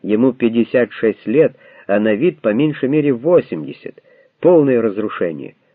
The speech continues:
конченый человек, едва ли он проживет несколько лет. Его пожирает честолюбие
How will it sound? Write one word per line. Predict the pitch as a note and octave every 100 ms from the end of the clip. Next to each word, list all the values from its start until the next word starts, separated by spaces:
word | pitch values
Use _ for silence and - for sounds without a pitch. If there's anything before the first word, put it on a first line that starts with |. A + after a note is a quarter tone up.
| _
конченый | - D3+ B2 - G2 F2
человек, | - F2+ E2 D2 - _ _
едва | G#2+ A#2 A#2+ C#3+
ли | B2+
он | B2
проживет | A#2 A#2+ B2 A#2 -
несколько | G#2+ - F#2+ -
лет. | E2+ - - - _ _ _ _
Его | G2+ G#2+
пожирает | A2+ A#2 A#2 B2 A2+
честолюбие | - A2 - G2+ D3 C#3 F#2 C#2+